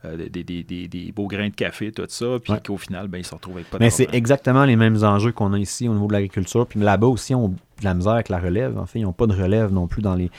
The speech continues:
Speaker 2: Puis souvent, justement, vu que depuis des années, depuis des centaines d'années, on, on exploite un peu les, les, les gens qui cultivent le café,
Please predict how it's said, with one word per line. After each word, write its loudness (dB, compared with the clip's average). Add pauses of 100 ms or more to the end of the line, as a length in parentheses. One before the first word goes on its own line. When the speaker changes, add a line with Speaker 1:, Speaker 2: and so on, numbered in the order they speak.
(200)
Speaker 2:
Puis -6
souvent, 2
justement, -2
vu -2
que 2 (340)
depuis -4
des 0
années, 2
depuis -4
des -2
centaines -2
d'années, 2
on, 2
on -2
exploite -2
un -2
peu -4
les, 0 (200)
les, -2
les -2
gens -2
qui -10
cultivent -4
le 0
café, -4